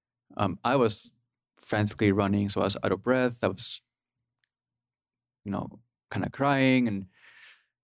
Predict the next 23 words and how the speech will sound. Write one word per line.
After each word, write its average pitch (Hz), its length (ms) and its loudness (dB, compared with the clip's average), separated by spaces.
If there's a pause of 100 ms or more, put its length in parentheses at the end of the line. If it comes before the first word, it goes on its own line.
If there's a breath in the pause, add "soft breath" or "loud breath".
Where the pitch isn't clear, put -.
(360)
stressed - 420 0
out. 123 260 4
I 98 80 0
didn't 104 240 -2
know 101 80 2
what 82 80 0
was - 140 -2
going 92 180 0
on. 123 320 4
So 101 380 2
my 101 100 -2
mom 117 300 2
answers 120 760 2 (480)
all 110 200 4
normal, 104 520 0
like, 101 360 -8
"Hey, 190 360 -2
like, 95 200 -8
are 98 40 -2
you 98 120 2
okay? 151 200 0
What's 117 200 0
up?" - 240 -2